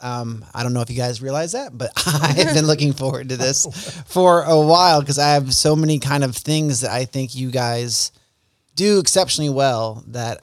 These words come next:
Speaker 1: um, I just, I, I, I've never had the chance to really talk to you ever. Um, I've heard amazing things about you from my mother and, like, the, the, uh, groups that you guys do. I've had more experience with you, obviously, uh,
Speaker 2: Right.
Speaker 1: Pastor Phil. The first time I saw you preach,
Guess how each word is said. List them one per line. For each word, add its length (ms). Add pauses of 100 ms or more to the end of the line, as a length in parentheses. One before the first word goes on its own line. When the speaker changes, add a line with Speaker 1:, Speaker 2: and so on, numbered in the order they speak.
(120)
Speaker 1:
um, 540 (520)
I 60
just, 160
I, 200
I, 260 (120)
I've 180
never 220
had 200
the 40
chance 300
to 80
really 160
talk 300
to 80
you 100
ever. 320 (440)
Um, 320
I've 160
heard 200
amazing 340
things 240
about 260
you 140
from 80
my 120
mother 360
and, 160
like, 160
the, 460
the, 340 (100)
uh, 120
groups 260
that 80
you 100
guys 280
do. 340
I've 160
had 160
more 180
experience 360
with 120
you, 140
obviously, 560
uh, 140
Speaker 2:
Right. 20
Speaker 1:
Pastor 300
Phil. 260 (500)
The 60
first 240
time 120
I 40
saw 200
you 140
preach, 440